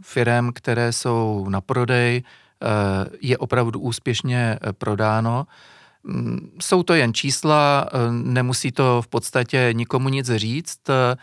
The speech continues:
já jsem si z toho ale, eh,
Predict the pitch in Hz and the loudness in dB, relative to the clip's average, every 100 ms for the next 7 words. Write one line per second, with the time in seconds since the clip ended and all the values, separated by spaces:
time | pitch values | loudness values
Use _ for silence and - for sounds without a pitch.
0 | - - - 123 123 156 151 165 - - | -14 -16 0 2 2 0 0 0 0 -2
1 | 156 156 - 156 151 151 151 151 _ _ | 0 2 2 2 4 4 2 -2 _ _
2 | _ _ - | _ _ -6